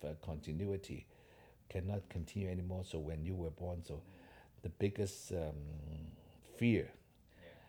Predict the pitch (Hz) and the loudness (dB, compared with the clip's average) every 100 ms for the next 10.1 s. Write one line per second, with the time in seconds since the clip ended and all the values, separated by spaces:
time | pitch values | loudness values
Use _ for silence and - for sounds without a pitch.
0 | - - 92 87 - - - - 104 110 | -12 -4 -2 -2 -6 -14 -18 -6 4 4
1 | 107 92 123 131 127 123 117 - 92 90 | 4 8 12 12 12 10 8 0 -2 0
2 | 87 85 87 82 85 85 101 110 113 110 | 0 -2 0 2 0 2 4 4 4 2
3 | 107 90 110 110 104 107 104 110 98 - | 0 0 2 2 2 2 0 0 -2 -4
4 | - - - 117 110 - 117 120 - 117 | -18 -16 -2 2 2 2 2 2 2 2
5 | 113 110 101 95 95 92 98 98 98 92 | 4 4 2 0 0 0 0 2 2 4
6 | 92 120 120 113 113 98 - - 76 80 | 4 4 2 2 4 2 0 -10 -10 -2
7 | 95 95 107 107 90 87 101 95 90 90 | 0 2 2 2 2 2 2 0 -2 -4
8 | 85 113 104 104 95 90 87 104 101 98 | -2 2 2 2 0 -2 -2 0 0 0
9 | 98 92 104 87 - 392 147 - - - | 0 0 -2 -2 -2 0 -2 -6 -10 -18
10 | - | -20